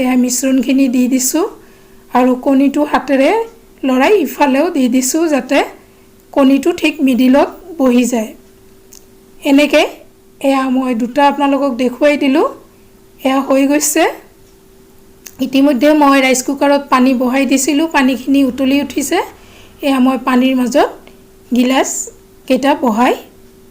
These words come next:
দি আছোঁ। এয়া বহাই দি দিছোঁ। এনেকেই বিছ মিনিট পিছত এয়া খুলি চাইছোঁ। চাওক কি ধুনীয়াকৈ ফুলি উঠিছে আৰু ধুনীয়া এটা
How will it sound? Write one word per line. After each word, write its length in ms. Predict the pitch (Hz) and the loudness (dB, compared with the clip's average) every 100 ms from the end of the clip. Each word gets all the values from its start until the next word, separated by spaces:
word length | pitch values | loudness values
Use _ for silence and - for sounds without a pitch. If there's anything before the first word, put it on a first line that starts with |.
| - - | -20 -8
দি 160 | 254 247 247 | -2 2 2
আছোঁ। 240 | 233 247 | 2 0
এয়া 180 | 247 262 | 0 0
বহাই 340 | 233 254 277 285 | 0 0 2 2
দি 140 | 269 262 | 0 0
দিছোঁ। 420 | 285 277 311 403 - - - - - - - - - - - | 0 0 0 -2 -4 -18 -20 -20 -20 -20 -20 -20 -20 -20 -4
এনেকেই 440 | 277 269 285 330 571 - - - | 0 0 0 0 -2 -10 -10 -2
বিছ 200 | 262 269 - | 0 0 0
মিনিট 260 | 285 294 294 | 2 2 0
পিছত 320 | 269 277 311 330 | -2 0 -2 -2
এয়া 200 | 269 262 | -4 -4
খুলি 300 | - 262 277 | -2 0 2
চাইছোঁ। 380 | 285 277 - 359 453 | 2 0 -2 -4 -4
চাওক 280 | - 285 277 | -4 -4 -2
কি 100 | 294 | -4
ধুনীয়াকৈ 480 | 240 370 269 269 277 | -2 -2 0 0 -2
ফুলি 340 | - 269 269 277 | -2 -2 2 2
উঠিছে 400 | 269 285 - 349 - - - - - - - | 2 -2 0 -2 -4 -14 -20 -20 -20 -20 -6
আৰু 240 | 269 254 254 254 | 0 0 0 -4
ধুনীয়া 360 | - 254 285 294 | -2 2 4 4
এটা 220 | 285 285 | 2 2